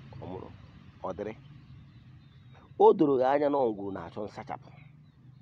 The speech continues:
Ụfọdụ ngwuru nọ na nke ha,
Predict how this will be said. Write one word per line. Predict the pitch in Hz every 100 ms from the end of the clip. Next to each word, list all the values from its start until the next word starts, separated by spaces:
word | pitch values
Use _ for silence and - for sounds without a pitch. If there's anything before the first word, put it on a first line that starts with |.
| - - - - - - - - - - -
Ụfọdụ | - 202 185
ngwuru | 127 127
nọ | 120 113
na | 113
nke | 110
ha, | 117